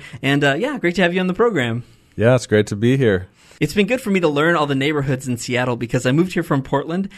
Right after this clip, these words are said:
Speaker 1: and it's been so difficult for me to just wrap my head around everything. So it's great to know where your church is and kind of how you're plugged into the rest of the city.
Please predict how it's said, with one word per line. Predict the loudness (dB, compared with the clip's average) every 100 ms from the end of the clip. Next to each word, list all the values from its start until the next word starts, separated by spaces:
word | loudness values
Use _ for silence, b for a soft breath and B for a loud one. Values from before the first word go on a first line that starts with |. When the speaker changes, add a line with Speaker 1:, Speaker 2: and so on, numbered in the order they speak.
| B
Speaker 1:
and | -2
it's | -2
been | -2 -4
so | 0 0
difficult | 2 0 -2 -4 -2
for | -2
me | 0 0
to | -2 -4
just | -4 0
wrap | 0 0
my | -2
head | -4 -2
around | -2 -2
everything. | -4 -6 -6 -4 -2
So | 0 0 0 B B -2
it's | 0
great | 0 0
to | 2
know | 2 2
where | 2 2
your | 0
church | -2 -2 0
is | 0 0 0 -2
and | -4 -2
kind | -2
of | -2
how | 0 0
you're | 0 -4
plugged | 0 -2 0
into | -2 -4 -4
the | -6
rest | -6 -6
of | -8
the | -8
city. | -6 -6 -8